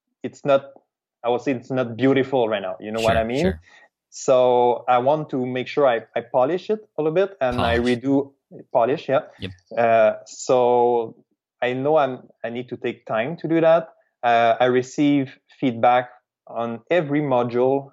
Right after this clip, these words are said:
Speaker 1: I share with my student. I receive fee-, feedback on that because I ask them after each module, "Gi-, give me your thoughts on what's good, what's too much, or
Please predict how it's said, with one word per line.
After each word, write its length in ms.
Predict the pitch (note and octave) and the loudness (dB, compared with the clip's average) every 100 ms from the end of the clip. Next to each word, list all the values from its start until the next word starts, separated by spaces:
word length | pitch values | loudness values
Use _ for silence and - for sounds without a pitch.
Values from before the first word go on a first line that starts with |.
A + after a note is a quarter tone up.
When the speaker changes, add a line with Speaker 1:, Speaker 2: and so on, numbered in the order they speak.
| _ | _
Speaker 1:
I 680 | A2 A2 G#2+ G#2 G#2 G#2 - - | 0 0 0 -2 -4 -6 -8 -14
share 420 | - - A#2 A#2 B2 | -14 -4 0 2 2
with 200 | A#2 A#2+ | -2 -2
my 160 | G#2+ | -2
student. 500 | G#2+ - C3+ D#3 F#3+ F#3+ - | -2 -4 -2 0 -2 -6 -2
I 80 | A2 | 0
receive 420 | A2 A2 B2+ A#2+ | 0 -2 -4 -4
fee-, 360 | - A#2+ A2+ A2 | -4 -4 -4 -6
feedback 440 | - A#2 G#2 A2+ - | -4 -2 2 0 0
on 180 | A#2 G#2+ | -6 -2
that 340 | G#2 D3 - - | 0 0 -2 -12
because 300 | - A2 G#2+ | -4 0 2
I 140 | G#2 | 0
ask 320 | G2+ A2 A2 - | 0 0 -2 -2
them 360 | A#2 A2 G#2+ - - | -6 -4 -6 -12 -20
after 360 | _ A2 - _ | _ -6 -6 _
each 260 | C#3 C3 - | 0 0 -2
module, 540 | A#2 A2+ A#2+ A#2+ B2 - - _ - - | 0 2 2 2 0 -10 -20 _ -20 -6
"Gi-, 180 | A#2+ B2+ B2 B2 | -4 -4 -8 -6
give 120 | B2 A#2+ | -2 0
me 100 | B2+ | 2
your 220 | A#2 A#2 | 0 2
thoughts 320 | B2+ C3 - | 2 2 -2
on 480 | A#2+ A2+ A2+ A2 G#2+ | -6 -4 -4 -4 -2
what's 220 | A2+ C3 | -2 -2
good, 360 | B2+ C3 C3 B2+ | 0 2 2 0
what's 580 | A2+ A2+ - - - _ | 0 -2 -8 -20 -20 _
too 100 | B2 | -6
much, 360 | B2 A#2+ A#2 A#2 | -2 -2 -2 -2
or 220 | G#2+ | -2